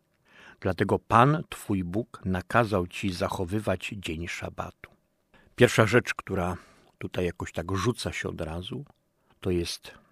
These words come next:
zachowywanie dnia szabatu jest wypełnieniem nakazu Pana Boga. Bóg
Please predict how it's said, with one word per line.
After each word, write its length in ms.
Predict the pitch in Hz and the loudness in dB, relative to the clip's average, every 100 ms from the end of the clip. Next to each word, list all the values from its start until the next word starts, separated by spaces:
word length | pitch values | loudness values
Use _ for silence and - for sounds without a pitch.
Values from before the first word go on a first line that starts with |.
| _ _ _ _ _ | _ _ _ _ _
zachowywanie 760 | 92 - 90 85 139 117 87 - _ _ | -8 -4 -2 2 6 6 4 -2 _ _
dnia 340 | 80 90 113 123 | -8 2 4 4
szabatu 840 | - 98 87 82 - 147 202 180 _ _ _ _ _ | 2 0 -2 -6 -4 0 0 0 _ _ _ _ _
jest 220 | 95 90 95 | -8 -4 -4
wypełnieniem 760 | 107 95 95 101 107 92 95 - _ - | -2 -2 2 4 4 2 0 -6 _ -8
nakazu 580 | 127 113 - 98 95 92 | -4 -2 -4 -6 -6 -10
Pana 320 | - 82 80 | -8 -8 -8
Boga. 340 | 82 87 - - _ _ _ _ _ _ _ 90 | -10 -14 -14 -20 _ _ _ _ _ _ _ -8
Bóg 720 | 90 131 - - - - | 0 0 0 -8 -10 -10